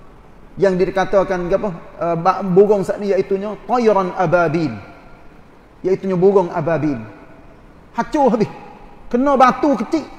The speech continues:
hancur habis. Sehingga serupa dengan daun kayu dimakan oleh ulat.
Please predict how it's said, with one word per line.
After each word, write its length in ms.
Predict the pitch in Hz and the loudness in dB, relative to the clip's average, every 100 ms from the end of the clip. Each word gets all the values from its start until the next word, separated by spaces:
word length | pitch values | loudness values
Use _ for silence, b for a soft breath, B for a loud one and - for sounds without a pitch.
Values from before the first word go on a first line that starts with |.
| - | -10
hancur 1120 | 240 262 247 233 240 240 240 240 233 233 233 214 | -4 0 0 0 0 -2 -2 -2 -4 -4 -4 -4
habis. 240 | 202 202 - | -4 -6 -4
Sehingga 400 | 220 233 233 226 | -4 -2 -4 -4
serupa 320 | 220 220 233 | -6 -2 0
dengan 240 | 226 233 240 - - - - - - - - - - - - - - - - - - - - | 0 -4 -8 -12 -20 -20 -20 -20 -20 -20 -20 -20 -20 -20 -20 -20 -20 -20 -20 -20 -20 -20 -12
daun 240 | - 185 202 | -2 0 2
kayu 480 | 196 208 208 190 | 2 2 2 2
dimakan 440 | 175 196 190 208 180 | 0 -2 -2 0 0
oleh 160 | 180 185 | 0 -2
ulat. 280 | 160 156 | -2 -4